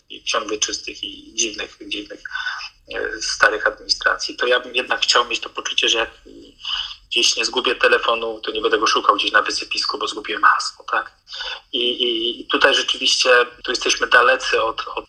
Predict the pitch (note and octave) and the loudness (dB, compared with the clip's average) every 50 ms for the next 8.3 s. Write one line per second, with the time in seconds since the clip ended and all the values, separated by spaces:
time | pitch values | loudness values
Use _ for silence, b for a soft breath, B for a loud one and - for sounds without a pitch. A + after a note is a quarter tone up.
0 | _ - - - A2+ - A#2+ A#2+ - - - - - A#2+ A#2+ A#2+ A#2+ A#2+ A2+ - | _ -10 -6 -6 -2 2 2 0 2 2 0 4 6 8 8 8 6 4 2 2
1 | B2 A2+ B2 B2 C3 C3 - - C#3 C3 C3 B2+ B2+ B2 A#2 A2 - - A#2 A2+ | 2 2 4 4 4 6 6 6 4 4 2 0 0 0 -2 0 2 4 4 4
2 | A2 A2 - - - - - A2+ G#2+ G#2+ - A#2 A2 - A2+ G#2+ A2+ A2 G#2+ - | 4 0 -4 -4 -6 -4 -4 -6 -4 0 2 2 4 2 2 4 4 2 4 2
3 | A#2 A2 G#2+ G#2+ - - G#2+ - - G#2+ G#2+ A2 A2+ A2 - - - - A2 G#2 | -2 -2 -2 0 -2 -2 -2 -2 -2 0 4 4 4 4 4 0 -2 -4 -6 -8
4 | - - - - A2+ G#2+ G#2 - - - G2+ G#2 G#2+ G#2+ G#2 G#2+ A2 - - B | -8 -6 -4 -2 0 2 2 2 2 2 0 -4 -4 -4 0 2 2 2 0 B
5 | B B B B B B B - - - - - B2+ B2+ - C3 B2 B2 A#2+ A2+ | B B B B B B B 0 2 4 6 6 4 4 4 2 2 4 4 2
6 | A2+ A#2 A#2 A#2 A2 G#2 G2+ - - - - G#2 G#2 - C#3 C3 - - - - | 2 4 4 4 4 4 0 -8 -10 -10 -12 -6 -4 0 2 2 2 2 0 -2
7 | - - A#2+ - - - C3 - - - A#2+ A2+ A#2 A#2 - - - A#2 A2+ A2+ | -2 -4 0 2 4 4 2 0 0 -2 0 2 2 2 4 4 4 2 2 0
8 | - - - - - - | -2 -2 0 0 0 0